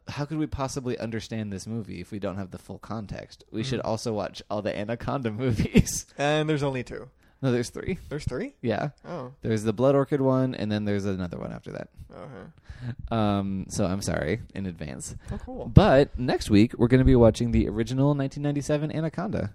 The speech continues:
Speaker 1: with J-Lo and everyone's favorite actor, Jon Voight.
Speaker 2: I love the original Anaconda. It's great.
Speaker 1: Oh, yeah, I'm really
Speaker 2: Blood
Speaker 1: excited.
Speaker 2: Orchid's even fun.
Speaker 1: I'm sorry?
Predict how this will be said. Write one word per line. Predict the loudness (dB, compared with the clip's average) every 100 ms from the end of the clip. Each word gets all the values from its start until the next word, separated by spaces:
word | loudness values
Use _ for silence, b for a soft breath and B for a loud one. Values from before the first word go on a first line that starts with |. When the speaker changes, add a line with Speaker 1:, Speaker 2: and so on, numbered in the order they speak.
| _
Speaker 1:
with | -4 0
J-Lo | 2 4 4 2 0 -6 -14 -4
and | 0 0 0 -4 _ -4
everyone's | 2 4 4 4
favorite | 2 2
actor, | 0 0
Jon | 0 0
Voight. | 2 -2 -2 -8 -20 -6
Speaker 2:
I | 0 2
love | 6 6 4 -4 -18 _ -8
the | -2
original | -2 -2 -4
Anaconda. | -4 -6 -6 -4 -6 -8 -14 _
It's | -8 -2
great. | -2 -2 2
Speaker 1:
Oh, | 8
yeah, | 10 8
I'm | 6 6
really | 8
Speaker 2:
Blood | 10
Speaker 1:
excited. | 10 10
Speaker 2:
Orchid's | 6 4
even | 2 0 -4
fun. | -4 -4 -4 -8 -14 -14
Speaker 1:
I'm | -4
sorry? | -4 -4